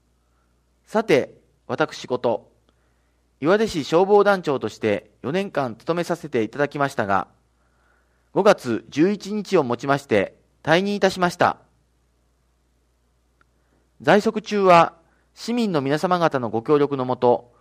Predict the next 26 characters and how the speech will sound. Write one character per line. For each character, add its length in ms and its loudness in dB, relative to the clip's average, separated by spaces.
消 240 2
防 180 6
団 180 2
活 220 -4
動 140 4
が 100 2
で 100 -6
き 120 -10
ま 100 2
し 60 -8
た 100 -4
こ 100 -4
と、 300 -4
心 360 0
か 120 6
ら 280 6
厚 260 -8
く 380 -2
お 80 2
礼 160 4
申 160 0
し 100 -2
上 60 2
げ 80 -2
ま 140 -4
す。 240 -20